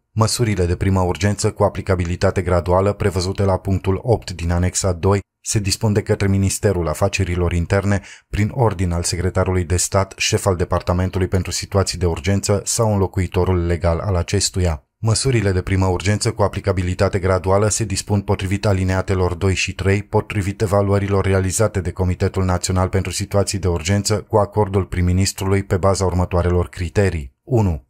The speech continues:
Intensitatea transmiterii intracomunitare a covid nouăsprezece. Doi.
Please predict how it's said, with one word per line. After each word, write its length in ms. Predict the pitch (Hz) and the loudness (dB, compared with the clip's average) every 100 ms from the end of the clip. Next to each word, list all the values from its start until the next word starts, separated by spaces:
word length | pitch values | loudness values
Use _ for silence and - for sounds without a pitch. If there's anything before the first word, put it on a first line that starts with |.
| _ | _
Intensitatea 800 | 135 113 107 98 104 98 104 98 | -2 2 0 0 0 0 2 0
transmiterii 640 | 95 101 98 92 101 95 | 0 0 0 0 2 2
intracomunitare 880 | 98 95 90 95 92 92 - 92 95 | 0 0 0 0 2 0 2 2 0
a 120 | - 104 | -2 -2
covid 380 | - 82 90 | 0 0 -2
nouăsprezece. 1000 | 90 92 104 92 - 90 87 - - - - | 0 2 2 0 -2 -2 -2 -4 -6 -8 -14
Doi. 400 | 104 101 101 85 | -4 2 2 2